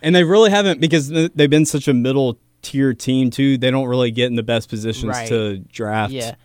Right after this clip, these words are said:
Speaker 1: great
Speaker 2: And they're,
Speaker 1: quarterbacks.
Speaker 2: like, they're so afraid to move off Tannehill 'cause they feel like they're in a window.
Speaker 1: Yeah.
Speaker 2: It's like, you're really not.
Speaker 1: You're not. You're
Speaker 2: Yeah,
Speaker 1: not
Speaker 2: your
Speaker 1: gonna win
Speaker 2: window's
Speaker 1: anything
Speaker 2: done.
Speaker 1: with Tannehill.
Speaker 2: You're not.
Speaker 1: And they keep getting weapons in. Like, they had Robert Woods last
Speaker 2: <laughs> Yeah.
Speaker 1: year.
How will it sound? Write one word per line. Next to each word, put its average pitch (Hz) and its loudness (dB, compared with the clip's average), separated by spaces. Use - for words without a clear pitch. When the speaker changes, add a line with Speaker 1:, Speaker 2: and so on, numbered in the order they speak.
Speaker 1:
great 113 -2
Speaker 2:
And 147 -8
they're, 110 -2
Speaker 1:
quarterbacks. 104 -8
Speaker 2:
like, - -10
they're 143 -8
so 147 -6
afraid 135 -10
to 135 -14
move 127 -10
off 127 -10
Tannehill 131 -14
'cause 127 -14
they 120 -10
feel 135 -8
like 120 -8
they're 123 -8
in 117 -12
a 110 -18
window. 113 -18
Speaker 1:
Yeah. 113 -4
Speaker 2:
It's - -20
like, - -20
you're 110 -18
really 123 -18
not. - -4
Speaker 1:
You're 156 6
not. 151 2
You're 147 0
Speaker 2:
Yeah, 165 2
Speaker 1:
not 180 0
Speaker 2:
your 170 0
Speaker 1:
gonna 170 4
win 143 2
Speaker 2:
window's 165 2
Speaker 1:
anything 127 -2
Speaker 2:
done. 110 -4
Speaker 1:
with 127 -2
Tannehill. 110 -6
Speaker 2:
You're 98 -6
not. 131 -8
Speaker 1:
And 170 4
they 190 4
keep 262 0
getting 208 2
weapons 139 2
in. 151 0
Like, 131 0
they 143 0
had 139 -2
Robert 127 -2
Woods 127 -2
last 117 -2
Speaker 2:
<laughs> - -
Yeah. 123 0
Speaker 1:
year. 120 -2